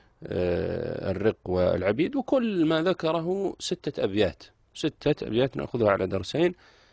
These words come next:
يفهم منها الإنسان بإذن الله عز وجل المصطلحات. إذا قرأت بعدين في كتب الفقهاء كلمة المدبر، كلمة أم الولد، كلمة العتق، كلمة الرق، كلمة القن، تفهم هذه المصطلحات. قال الناظم وفقه الله تعالى:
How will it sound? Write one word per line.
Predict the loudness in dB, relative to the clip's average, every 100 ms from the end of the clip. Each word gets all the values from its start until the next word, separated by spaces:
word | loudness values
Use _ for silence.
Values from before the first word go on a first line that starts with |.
| _ -6
يفهم | 2 2 2 0 2
منها | 2 2 -2
الإنسان | -4 -4 -2 0 0
بإذن | -2 -4
الله | -2 -2
عز | -2 -4
وجل | -2 0
المصطلحات. | 0 0 -2 -4 -4 -4 -4
إذا | -2 -2
قرأت | -2 -2 -2 -4
بعدين | -4 -2 -4
في | -4
كتب | -8 -4 -4
الفقهاء | -4 -8 -6 -4 -2
كلمة | -2 0 0 -2
المدبر، | -2 0 -2 -2 -2 -2 -4 -16 -20 _
كلمة | -4 0 0 -2 -6
أم | -4 -2
الولد، | -2 0 2 2 -2 -8 -20 _ -4
كلمة | 0 0 -2 -4
العتق، | -2 0 0 -4 -20 -20 _ -4
كلمة | -2 -2 -2
الرق، | -2 2 2 0 -20 -14 -2
كلمة | 0 0 -2
القن، | -6 0 2 2 0 _ _ _ -6
تفهم | -4 -2 0 2
هذه | 2 0 0 -2 _ -20 -20 -8 0
المصطلحات. | 0 0 0 -2 -2 -12 -2 4
قال | 6
الناظم | 8 6 4 4
وفقه | 2 -2 -4 -2
الله | 2 2 0
تعالى: | -2 0 2